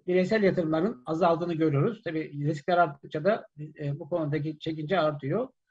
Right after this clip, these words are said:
Ama tersten de şunu görüyoruz. Bilinen ekonomik, bilinen iktisat, e, yani bütün dünyanın krize girdiği nokta esasında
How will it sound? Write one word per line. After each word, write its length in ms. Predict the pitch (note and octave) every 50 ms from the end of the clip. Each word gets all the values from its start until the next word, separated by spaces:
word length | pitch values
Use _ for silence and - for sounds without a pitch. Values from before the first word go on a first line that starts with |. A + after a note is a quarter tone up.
| _ _ _ _ _ _
Ama 180 | - G3+ A#3 A3+
tersten 520 | - G3+ G#3 G#3+ G3+ - C4 C#4 C#4 C4+
de 280 | A#3+ B3+ C#4 D4+ - - _ _ _ _ _ _ _ _ _ _
şunu 280 | - - A3+ B3+ A#3+ G#3+
görüyoruz. 640 | G#3 F#3+ F3+ E3+ E3 F#3+ C4 B3 G3+ - _ _ _ _ _ _ _ _ _ _ _ _ _ _ _ _ _ -
Bilinen 380 | A3+ A#3+ B3 C4+ C#4+ C#4+ D4 D4
ekonomik, 560 | B3 - - A#3+ B3 A#3+ A#3+ A#3 F#3+ - - - - G3
bilinen 380 | G#3+ A3+ A3+ A#3 A#3 A#3 A#3 A#3
iktisat, 540 | A#3+ F#3 - G#3 F#3+ F#3 A#3 G#3+ F#3+ - - - - - - - D3 F3
e, 60 | E3+ E3+ E3 E3 D#3+ D#3+ D#3 D3+ D3+ D3 D3 D3 D3 D3 D3 D3 D3 D3 D3 D3 D3 D3+ - -
yani 300 | F#3+ F3 D#3+ D3+ C#3 C#3+ - _ _ _ - D#3+ D3 - _ _
bütün 220 | G3+ F#3+ F#3+ B3 B3+
dünyanın 380 | A#3+ A3 G#3+ G#3 G#3+ G3 G#3
krize 320 | - - F#3+ F#3+ F#3 G#3+ A3
girdiği 560 | G3 F3+ F#3+ F#3+ F#3 F3+ F3+ F#3+ F3+ E3 D#3+
nokta 260 | F3+ G3 G3 - A3
esasında 880 | - F#3+ F#3+ F#3+ F#3 G#3+ F#3+ F3 D3 D3 E3 D#3 D#3 E3+ G3 A3+ -